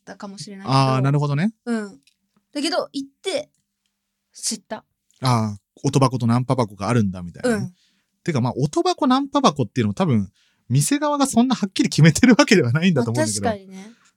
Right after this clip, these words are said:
Speaker 2: そうそうそう。今ね、なんかその、この記事元にすると、まあ、あの、音箱ではビジョン、渋谷のね、ビジョンウーム、アゲハ、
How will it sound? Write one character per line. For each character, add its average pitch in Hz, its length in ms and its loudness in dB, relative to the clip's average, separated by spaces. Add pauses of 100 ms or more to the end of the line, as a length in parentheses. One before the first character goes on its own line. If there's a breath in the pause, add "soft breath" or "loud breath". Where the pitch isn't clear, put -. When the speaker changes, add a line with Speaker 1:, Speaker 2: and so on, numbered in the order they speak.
(100)
Speaker 2:
そ 143 220 -2
う 117 40 0
そ 120 140 -6
う 110 40 -6
そ 104 160 -8
う。 127 60 -2
今 180 160 4
ね、 107 260 -2 (480)
な 143 140 0
ん 120 60 -2
か 101 100 -4
そ 107 100 -6
の、 101 120 -2
こ - 140 -4
の 160 100 -2
記 180 120 -4
事 107 320 -2
元 107 220 -2
に 107 100 2
す - 100 -10
る 104 120 -8
と、 98 340 -8
ま 139 240 -2 (460)
あ、 110 100 -8
あ 110 40 0
の、 107 120 -2
音 143 180 -2
箱 160 300 0
で 156 100 2
は 123 120 2
ビ 101 160 -6
ジ 120 120 -2
ョ 151 80 2
ン、 156 200 -2 (420)
渋 131 220 -4
谷 131 120 0
の 135 60 0
ね、 147 100 0
ビ 120 120 -2
ジ 120 80 -6
ョ 123 40 -2
ン 123 220 -2
ウ 123 180 -2
ー 123 40 0
ム、 120 180 0
ア 135 120 0
ゲ 135 100 0
ハ、 98 300 -10